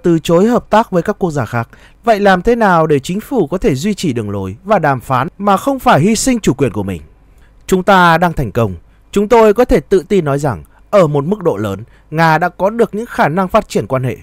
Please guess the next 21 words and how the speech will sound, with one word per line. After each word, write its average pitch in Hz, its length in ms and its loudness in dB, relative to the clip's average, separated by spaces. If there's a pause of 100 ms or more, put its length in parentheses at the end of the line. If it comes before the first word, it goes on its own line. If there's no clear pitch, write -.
với 170 160 0
các 240 200 -6
quốc 190 140 -10
gia 156 120 -2
khác 131 260 -6 (100)
mà 180 180 -4
không 262 260 -2
phải 180 200 2
hy 190 180 2
sinh 214 200 -4
chủ 147 140 -4
quyền, 113 260 -4 (240)
không 262 240 0
đe 240 140 4
dọa 208 220 2
đến 170 140 0
an 202 240 0
ninh 214 180 2
của 127 100 -4
chúng 117 180 -6
ta, 123 240 -2